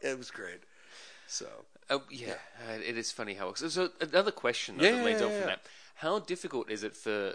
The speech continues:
Speaker 2: to pull permits to do filming and things like that in Los Angeles? Is it very,
Speaker 1: I
Speaker 2: because
Speaker 1: mean,
Speaker 2: obviously,
Speaker 1: w-,
Speaker 2: funny
Speaker 1: I
Speaker 2: enough,
Speaker 1: have, I
Speaker 2: Hollywood's
Speaker 1: have
Speaker 2: here and whatnot.
Speaker 1: Yeah, well, you know, look, yeah, those Film L A is what we
Speaker 2: Mm-hmm.
Speaker 1: use.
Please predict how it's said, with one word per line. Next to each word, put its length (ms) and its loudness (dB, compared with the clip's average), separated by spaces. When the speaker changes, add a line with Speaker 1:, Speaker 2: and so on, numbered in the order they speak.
Speaker 2:
to 100 -10
pull 220 0
permits 460 -2
to 80 -8
do 40 -4
filming 360 -6
and 100 -12
things 200 -6
like 100 -2
that 80 0
in 80 -6
Los 180 -6
Angeles? 320 -6
Is 80 -8
it 140 -2
very, 260 2
Speaker 1:
I 20 -4
Speaker 2:
because 300 2
Speaker 1:
mean, 60 8
Speaker 2:
obviously, 420 2
Speaker 1:
w-, 180 -6
Speaker 2:
funny 160 12
Speaker 1:
I 40 12
Speaker 2:
enough, 340 12
Speaker 1:
have, 100 12
I 80 12
Speaker 2:
Hollywood's 240 10
Speaker 1:
have 80 -2
Speaker 2:
here 140 2
and 100 0
whatnot. 360 -2
Speaker 1:
Yeah, 400 8
well, 260 12
you 80 8
know, 80 4
look, 300 6
yeah, 200 8
those 180 -4
Film 340 6
L 200 10
A 160 6
is 140 2
what 140 -2
we 80 -4
Speaker 2:
Mm-hmm. 280 -8
Speaker 1:
use. 160 -6